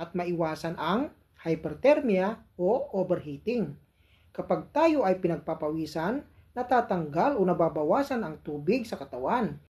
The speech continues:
Hindi taba, kolesterol o kaya calories ang natutunaw o nababawasan. Ang kabutihan ng pagpapawis ay nababawasan ang mga toksin sa katawan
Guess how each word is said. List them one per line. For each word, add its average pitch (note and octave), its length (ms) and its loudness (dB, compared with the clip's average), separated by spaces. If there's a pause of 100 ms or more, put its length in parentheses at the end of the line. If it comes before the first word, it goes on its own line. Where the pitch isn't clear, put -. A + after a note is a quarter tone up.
(140)
Hindi D#3 400 0
taba, D#3+ 480 -4 (240)
kolesterol D#3+ 640 -2
o - 80 -4
kaya G3+ 240 2
calories G3 440 2
ang A3 200 -4
natutunaw G3 560 -2
o B3 80 2
nababawasan. F#3 920 -2 (580)
Ang D#3+ 160 -8
kabutihan E3 480 -2
ng D4+ 160 -2
pagpapawis E3+ 640 -2
ay F#3 160 0
nababawasan D#3+ 960 -2
ang G3+ 380 -2 (580)
mga D3 300 -8
toksin B3+ 500 -2
sa - 160 -8
katawan D#3 560 -2